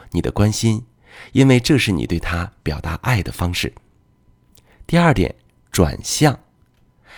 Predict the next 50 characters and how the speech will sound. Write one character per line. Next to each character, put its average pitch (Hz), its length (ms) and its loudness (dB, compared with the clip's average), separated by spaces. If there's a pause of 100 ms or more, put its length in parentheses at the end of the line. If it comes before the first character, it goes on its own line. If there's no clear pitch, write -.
(260)
在 196 140 4
女 131 160 6
性 139 180 2
的 120 80 4
心 120 180 0
目 113 80 2
中， 110 320 0 (280)
眼 87 260 8
神 87 180 0
的 123 120 4
交 123 240 2
流 60 200 0
代 90 160 -2
表 - 140 -6
着 - 100 -12
亲 - 240 -6
密， 113 260 -4 (520)
所 - 180 4
以 101 160 6
当 98 160 2
双 101 200 0
方 101 180 -2
在 98 100 0
说 101 160 2
话 101 160 -2
的 85 80 -2
时 - 140 -8
候， - 260 -6 (200)
要 98 100 6
确 - 240 0
保 80 140 -2
两 82 160 -2
个 - 80 -8
人 50 180 -8
是 - 180 -4
四 - 200 -4
目 92 120 -2
相 113 220 -6
对 120 180 -2
的， - 160 -8 (200)
有 90 260 4
眼 90 180 2
神 78 200 -6
交 101 200 -2
流 - 120 -4 (100)
的。 - 140 -18 (1200)
第 151 100 2
三 175 220 4
个 156 80 2
点， - 220 -4